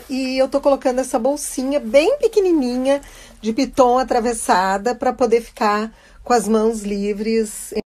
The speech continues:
entre uma gravação e outra. Tá? Agora eu vou tirar a jaqueta pra vocês verem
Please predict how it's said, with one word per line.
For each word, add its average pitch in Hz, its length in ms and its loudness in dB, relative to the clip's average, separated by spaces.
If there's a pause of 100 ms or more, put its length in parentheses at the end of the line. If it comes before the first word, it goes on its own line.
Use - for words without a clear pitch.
(180)
entre - 100 -6
uma 214 140 0
gravação 208 640 -4
e 226 100 0
outra. 160 440 -4 (720)
Tá? 202 140 2
Agora 240 280 4
eu 269 80 4
vou 277 100 6
tirar 240 280 2
a 233 60 2
jaqueta 254 520 0
pra 247 140 0
vocês 233 420 0
verem 214 500 2